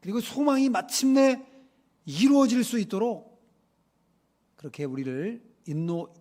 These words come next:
인내함으로 우리를 하나님이 인도해 주신다는 것입니다. 고난이 없으면 참 좋겠어요. 안 아프면 좋겠어요. 그죠? 예. 그리고 또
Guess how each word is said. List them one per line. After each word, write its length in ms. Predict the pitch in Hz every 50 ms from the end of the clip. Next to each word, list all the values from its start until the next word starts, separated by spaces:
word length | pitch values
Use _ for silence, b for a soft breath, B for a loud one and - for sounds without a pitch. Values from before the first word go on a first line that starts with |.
| _ _ _
인내함으로 920 | - 175 147 147 160 165 165 165 170 175 170 165 165 165 170 170 185 202
우리를 500 | 226 247 - 156 147 143 151 160 160 165 165
하나님이 380 | - 175 165 151 147 151 143
인도해 520 | 127 135 139 131 131 131 139 180 220 240 b b b b b b b b b _
주신다는 460 | _ - 131 - 151 139 143 151 175
것입니다. 640 | 170 151 - 160 180 190 175 170 139 131 147 160 160 156 156 156 _ _ _ _ _ _ _ _ _ _ _ _ _ _ _ _ _ _ _ _ _ _ _ _ _ _ _ _ _ _ _ _ _ _ _ _ _ _
고난이 320 | - - 170 180 175 175
없으면 320 | 170 156 135 - 170 160
참 160 | 143 160 156 143
좋겠어요. 580 | 131 127 - 143 123 - 139 120 117 117 117 _ _ _ _ _ _ _ _ _ _ _
안 200 | _ 104 143 175
아프면 340 | 196 175 147 190 196 196 185
좋겠어요. 400 | 170 156 175 156 - 175 156 139
그죠? 260 | 143 151 180 233 262 - _ _ _ _ _ _ _ _ _ _ _ _ _ _ _ _ _ -
예. 260 | 120 113 113 113 110 113 113 _ _ _ _ _ _ _ _ _ _ _ _ _ _ _ _ _ _
그리고 160 | - 165 175
또 500 | 185 190 196 190 185 175 156 151 - _